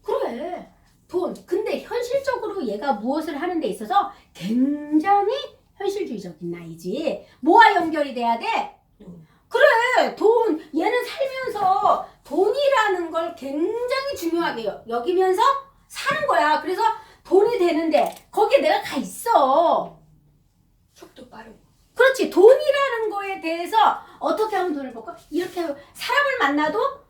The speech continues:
Speaker 1: 돈과 연결이 돼야 만나지? 그냥은 안 만나는 거야. 내가 돈을 어떻게 벌어야 되지?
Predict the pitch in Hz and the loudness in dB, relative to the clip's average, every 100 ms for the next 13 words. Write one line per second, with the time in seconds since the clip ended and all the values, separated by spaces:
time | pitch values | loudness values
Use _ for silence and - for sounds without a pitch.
0 | _ - 381 453 440 294 320 440 427 415 | _ -2 0 4 4 4 2 0 0 2
1 | 370 247 269 330 466 339 - - _ _ | 2 2 0 0 0 -2 -4 -10 _ _
2 | - 427 523 571 415 226 320 427 359 294 | -2 0 2 2 2 0 -4 -2 -2 -4
3 | 220 190 190 220 240 - - - _ _ | -4 -2 -2 0 -2 -4 -8 -18 _ _
4 | _ _ _ _ _ _ _ _ _ - | _ _ _ _ _ _ _ _ _ -6
5 | 311 349 294 294 190 - 254 214 196 190 | -2 -2 -2 -4 -6 -8 -8 -6 -6 -8
6 | 190 359 427 | -8 -10 -10